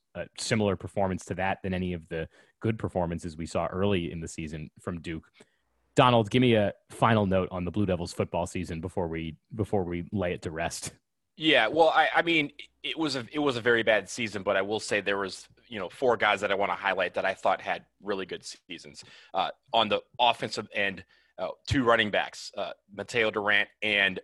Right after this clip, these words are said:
Speaker 2: Deion Jackson, I think had terrific seasons. We saw some games where they were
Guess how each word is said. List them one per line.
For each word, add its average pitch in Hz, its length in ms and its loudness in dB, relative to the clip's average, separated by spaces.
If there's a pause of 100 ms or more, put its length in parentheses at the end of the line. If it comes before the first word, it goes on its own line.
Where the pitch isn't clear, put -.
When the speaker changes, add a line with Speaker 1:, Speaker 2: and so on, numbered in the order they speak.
(120)
Speaker 2:
Deion 98 280 -2
Jackson, 92 400 -2
I 90 80 -6
think 98 240 -6
had 90 260 0
terrific 101 420 -6
seasons. 95 440 -10
We 101 120 -8
saw 104 220 0
some 104 220 -4
games 98 300 -4
where 92 100 -8
they 104 240 -2
were 95 380 -4